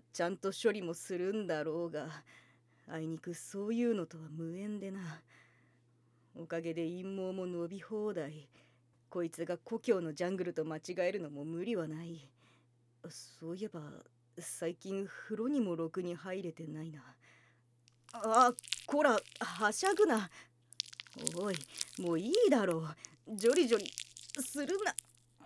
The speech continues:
うん。そ-、そういえば、動物の汗の匂いにも敏感に反応していたな。もしかして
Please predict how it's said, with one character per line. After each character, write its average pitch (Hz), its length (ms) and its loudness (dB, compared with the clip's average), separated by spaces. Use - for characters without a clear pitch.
う 320 280 2
ん。 285 300 -2
そ-、 214 60 -10
そ 180 80 -10
う 214 100 -6
い 233 120 -4
え 247 60 4
ば、 165 280 -4
動 202 300 0
物 269 240 0
の 262 180 6
汗 254 280 2
の 202 120 4
匂 175 340 -4
い 208 40 -2
に 185 140 -2
も 156 260 -6
敏 165 240 -8
感 170 240 -2
に 170 140 -6
反 156 320 -6
応 185 100 -10
し - 140 -10
て 190 80 -8
い 185 80 -8
た 185 120 -8
な。 170 280 -14
も 165 320 -6
し - 100 -8
か 127 80 -2
し - 80 -8
て 123 100 -10